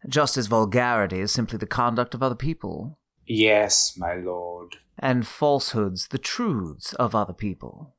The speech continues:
Speaker 2: Yes, my lord.
Speaker 1: Other people are quite dreadful. The only possible society is oneself.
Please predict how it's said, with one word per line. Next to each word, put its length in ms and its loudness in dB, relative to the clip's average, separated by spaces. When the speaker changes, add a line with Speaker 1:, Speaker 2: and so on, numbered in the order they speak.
Speaker 2:
Yes, 680 4
my 180 -2
lord. 580 -10
Speaker 1:
Other 180 2
people 260 2
are 60 2
quite 260 0
dreadful. 540 0
The 140 2
only 340 4
possible 500 2
society 760 0
is 180 0
oneself. 540 0